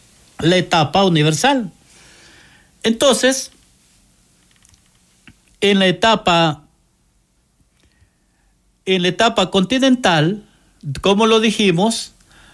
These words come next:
la primera etapa se da, la primera asamblea o reunión se da en República Dominicana. Según las fuentes de información de la iglesia,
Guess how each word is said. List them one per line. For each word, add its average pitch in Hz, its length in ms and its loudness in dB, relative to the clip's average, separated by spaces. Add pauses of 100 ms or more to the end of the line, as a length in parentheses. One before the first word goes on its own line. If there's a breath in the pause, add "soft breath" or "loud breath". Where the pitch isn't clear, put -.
(280 soft breath)
la 165 240 0
primera 180 320 2
etapa 220 540 0
se 214 220 -2
da, 196 500 0
la 156 200 -4
primera 170 340 0
asamblea 170 760 0
o 135 140 -2
reunión 214 720 2 (440 soft breath)
se 196 260 -2
da 185 320 2
en 180 140 0
República 160 520 -2
Dominicana. 180 760 0 (1300 soft breath)
Según 220 760 0 (360)
las 185 220 2
fuentes 214 800 -2 (1300 soft breath)
de 156 140 -2
información 208 720 2
de 190 120 2
la 208 80 2
iglesia, 175 600 0